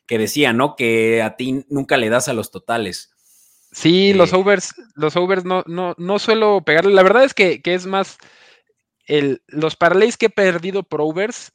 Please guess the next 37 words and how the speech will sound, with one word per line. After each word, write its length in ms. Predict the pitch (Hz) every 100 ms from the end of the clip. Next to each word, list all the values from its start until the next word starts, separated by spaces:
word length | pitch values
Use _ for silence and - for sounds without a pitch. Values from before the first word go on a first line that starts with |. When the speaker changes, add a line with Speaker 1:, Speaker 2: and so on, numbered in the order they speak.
| -
Speaker 2:
pero, 440 | 139 131 113 101 _ 110
eh, 100 | 117
que, 300 | 147 135 131
que, 600 | 135 127 120 117 117 113
Speaker 1:
Mm. 40 | 104
Speaker 2:
que 120 | 131
se 120 | 147
notan 300 | 156 170 156
mucho, 260 | 156 143 117
¿no? 160 | 139
Pero 140 | 151 147
suelo 320 | 151 160 -
pe-, 180 | 143 127
su-, 220 | 151 135
sueles 280 | 123 160 160
atinarle 440 | 131 127 131 135
a 40 | 135
la 80 | 117
mayoría, 360 | 117 117 127
pero 160 | 143 123
siempre 260 | 135 135 131
hay 100 | 127
uno 300 | 127 123 117 - _ -
que 100 | 123
es 80 | 135
el 80 | 127
que 80 |
te 140 | 117 113
falla 220 | 127 127
y 80 | 123
es 100 | 120
el 80 | 120
que 100 | 113
termina 340 | 110 113 117
tirando 340 | 113 110 110 107
todo, 340 | 101 98 92
¿no? 200 | 95